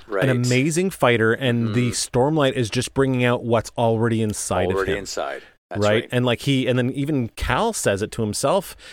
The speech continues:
Speaker 1: Right.
Speaker 2: He's like, "You know, I've never felt so complete as a, uh, on the battlefield as I am right now using the Stormlight. The Stormlight just makes me completely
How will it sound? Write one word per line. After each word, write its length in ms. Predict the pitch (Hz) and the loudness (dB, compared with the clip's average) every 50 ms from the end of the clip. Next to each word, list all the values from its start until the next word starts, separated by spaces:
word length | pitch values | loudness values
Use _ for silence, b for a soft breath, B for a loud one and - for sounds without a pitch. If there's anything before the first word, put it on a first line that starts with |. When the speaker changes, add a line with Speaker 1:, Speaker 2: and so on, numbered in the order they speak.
| B B | B B
Speaker 1:
Right. 120 | 92 87 82 | -6 -2 0
Speaker 2:
He's 140 | 131 110 127 | 2 2 2
like, 160 | 120 - - | 2 2 2
"You 60 | 123 | 0
know, 100 | 120 110 | 2 2
I've 160 | 110 110 95 | 2 0 0
never 280 | 110 113 113 123 143 135 | 2 2 4 4 4 2
felt 300 | - - 131 110 110 - | 0 0 0 0 0 0
so 240 | - - - 131 123 | -4 0 0 0 2
complete 480 | - 135 127 - - - 123 123 - - | 2 -2 -2 -2 0 0 0 0 0 0
as 160 | 113 113 98 104 | -2 0 0 2
a, 260 | 104 101 95 95 - | 0 0 0 0 -2
uh, 200 | - 101 95 - - | -4 -6 -6 -6 -2
on 160 | 107 104 107 | -2 -2 -2
the 80 | 104 | 0
battlefield 540 | 90 - - - 175 - - 123 104 95 - 127 | 2 2 2 2 0 0 0 0 0 0 0 0
as 160 | 123 117 104 | 0 2 2
I 120 | 107 110 110 | 2 2 4
am 240 | 110 110 104 101 | 2 2 2 2
right 180 | 101 104 104 92 | 0 0 0 0
now 140 | 113 110 104 | 0 0 0
using 560 | 98 95 101 107 110 101 107 110 107 104 98 B B B B B | 0 0 0 0 0 0 0 0 -2 -2 -4 B B B B B
the 80 | - | -6
Stormlight. 500 | - - - 120 120 151 175 123 92 90 | -6 -4 0 0 0 2 2 0 -2 -4
The 80 | - - | -4 -8
Stormlight 400 | - - 131 135 143 135 123 104 | -2 0 0 0 2 0 -2 0
just 220 | - 120 - - | -2 -2 -2 -2
makes 360 | 107 104 107 110 - - - - | -4 -2 -2 -2 -2 -2 -4 -2
me 400 | 120 110 107 104 101 101 98 - B B B B B B B | 0 0 0 0 0 -2 -4 -6 B B B B B B B
completely 1120 | - - 135 123 - - - - 135 139 139 131 139 127 123 120 120 117 117 117 110 - | -4 -2 -2 0 0 -2 0 2 0 0 0 0 0 0 2 2 2 2 0 0 -2 -6